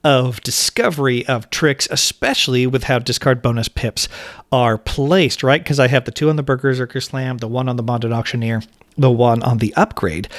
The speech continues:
and all of these have really, really interesting ways to use scrap effects triggered by that particular,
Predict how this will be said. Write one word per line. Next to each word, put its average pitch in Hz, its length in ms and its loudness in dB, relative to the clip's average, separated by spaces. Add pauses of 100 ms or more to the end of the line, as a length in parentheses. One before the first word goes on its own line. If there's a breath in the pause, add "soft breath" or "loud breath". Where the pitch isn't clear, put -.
(200 loud breath)
and 151 160 -4 (100)
all 170 280 4
of 151 80 0
these 127 240 2
have 123 220 -4
really, 139 380 2
really 165 500 2
interesting 151 600 0
ways 185 300 2
to 131 140 -2
use 120 480 -2
scrap - 440 0
effects - 460 -4 (400 loud breath)
triggered 131 460 0
by 117 140 2
that 117 180 -2
particular, 135 760 2